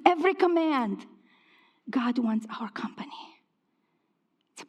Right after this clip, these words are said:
paradox. Wants to love us and wants to be loved by us. And throughout history, God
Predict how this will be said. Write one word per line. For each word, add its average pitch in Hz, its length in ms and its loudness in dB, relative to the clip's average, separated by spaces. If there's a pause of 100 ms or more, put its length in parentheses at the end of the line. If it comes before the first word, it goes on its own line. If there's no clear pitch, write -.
paradox. - 880 -14 (2000)
Wants - 220 -4
to 233 100 0
love 208 300 -2
us 202 240 -6
and 220 140 0
wants 220 220 -4
to 226 100 -6
be 220 160 -4
loved 208 580 -6
by 202 140 -12 (240)
us. - 320 -20 (1700)
And 240 100 0
throughout 226 300 2
history, 233 480 -2
God 233 320 0